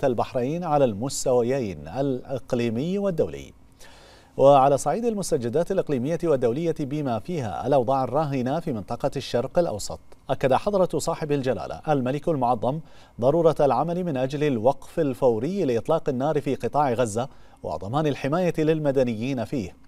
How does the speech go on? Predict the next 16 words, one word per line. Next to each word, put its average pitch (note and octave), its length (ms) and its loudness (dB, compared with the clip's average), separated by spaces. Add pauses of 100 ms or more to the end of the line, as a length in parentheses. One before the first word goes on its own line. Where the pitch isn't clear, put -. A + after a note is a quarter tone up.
(100)
وتوفير C#3+ 540 0
المساعدات C3 640 -2
الإنسانية C#3 600 0 (340)
الكافية D#3 640 0
والآمنة C3 720 -2 (440)
والمستدامة C#3+ 1000 4
لهم، A2+ 260 -6 (640)
إضافة A#2 400 0
إلى D#3+ 260 4
خفض D3 280 -2
التصعيد C#3 600 0
ومنع D3 520 -2
توسع C#3 440 2
الصراع C3 460 2
في C#3 100 -4
المنطقة، - 560 -8